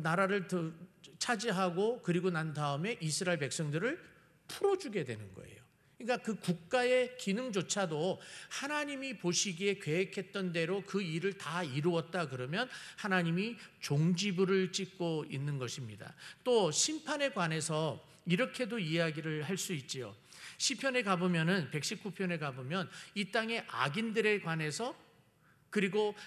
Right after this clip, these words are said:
거만하고 교만한 사람들에 관해서 하나님께서 멸망시키시겠다는 거예요.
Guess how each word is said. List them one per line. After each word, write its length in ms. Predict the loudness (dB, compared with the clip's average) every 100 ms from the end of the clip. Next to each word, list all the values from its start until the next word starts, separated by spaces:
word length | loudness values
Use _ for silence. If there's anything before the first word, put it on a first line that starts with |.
| -10
거만하고 800 | 2 4 6 4 4 4 4 2
교만한 480 | 2 4 6 6 4
사람들에 540 | 2 2 2 2 -2 -2
관해서 480 | -2 -4 -4 -6 -6 -14
하나님께서 880 | -4 0 0 0 -4 -2 0 -2 -4 -14 -20 _ -20 -20 0
멸망시키시겠다는 1300 | 4 4 4 0 -2 -2 -2 0 -2 -2 -4 -4
거예요. 180 | -6 -10